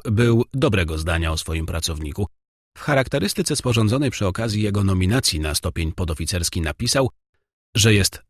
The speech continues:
zdyscyplinowany, odważny i bojowy, bierze udział we wszystkich operacjach przeciwko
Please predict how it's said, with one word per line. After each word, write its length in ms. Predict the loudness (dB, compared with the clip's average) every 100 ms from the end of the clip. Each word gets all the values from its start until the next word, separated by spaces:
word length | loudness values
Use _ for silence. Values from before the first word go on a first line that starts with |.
| 0
zdyscyplinowany, 1120 | 4 4 2 0 -2 -2 -2 0 2 2 2
odważny 520 | 0 0 0 2 2 2
i 60 |
bojowy, 600 | 4 4 4 2 0 -2
bierze 300 | 0 2 2
udział 440 | 2 0 0 0 0
we 180 | 0 0
wszystkich 460 | -2 -4 -6 -6
operacjach 540 | -6 -6 -6 -4 -4 -2
przeciwko 500 | -2 -2 -2 -2